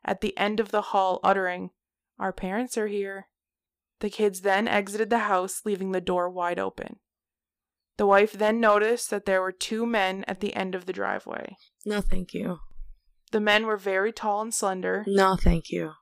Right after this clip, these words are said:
Speaker 1: The wife waved, but did not receive the same friendly gesture back.
Speaker 2: Why is she waving at them?
Speaker 1: I think it might have been, like, a nervous wave.
Speaker 2: You don't nervous, but go get a gun.
Speaker 1: I would
Speaker 2: Why are you
Speaker 1: nervous
Speaker 2: waving?
Speaker 1: wave.
Speaker 2: Okay, yeah, that's true.
Speaker 1: I would do it.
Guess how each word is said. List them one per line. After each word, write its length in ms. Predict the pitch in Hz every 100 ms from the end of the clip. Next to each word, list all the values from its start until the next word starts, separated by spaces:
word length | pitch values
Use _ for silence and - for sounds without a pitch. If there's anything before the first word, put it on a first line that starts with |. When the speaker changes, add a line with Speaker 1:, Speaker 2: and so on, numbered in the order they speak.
| _ _
Speaker 1:
The 120 | 214
wife 420 | 202 190 226 -
waved, 540 | 247 214 190 190 - -
but 100 | 208
did 140 | 190
not 180 | 196 185
receive 380 | 208 - 208 190
the 100 | 190
same 340 | - 190 180
friendly 360 | 185 190 185 190
gesture 420 | 185 175 - -
back. 460 | - - - - - -
Speaker 2:
Why 240 | 185 220
is 80 | 220
she 160 | -
waving 420 | 190 196 233 240 170
at 120 | -
them? 320 | 143 143 151 _ _ _
Speaker 1:
I 60 | 208
think 260 | 262 254
it 60 | -
might 100 | 262
have 100 | 294
been, 100 | 294
like, 140 | 262
a 40 | 202
nervous 520 | 185 202 214 - -
wave. 320 | - 90 196 - _ -
Speaker 2:
You 100 | 247
don't 220 | 294 202
nervous, 360 | 170 160 160 -
but 120 | 185
go 140 | 254
get 120 | 285 330
a 40 |
gun. 260 | - 262 339
Speaker 1:
I 140 | 233
would 80 | 247
Speaker 2:
Why 80 | 247
are 40 |
you 80 | 277
Speaker 1:
nervous 300 | 262 285 320
Speaker 2:
waving? 300 | 196 156 160
Speaker 1:
wave. 180 | 180 -
Speaker 2:
Okay, 280 | 226 - 156
yeah, 120 | 147
that's 200 | 151 -
true. 260 | - - 147 - _
Speaker 1:
I 100 | 208
would 140 | 196 180
do 80 | -
it. 220 | -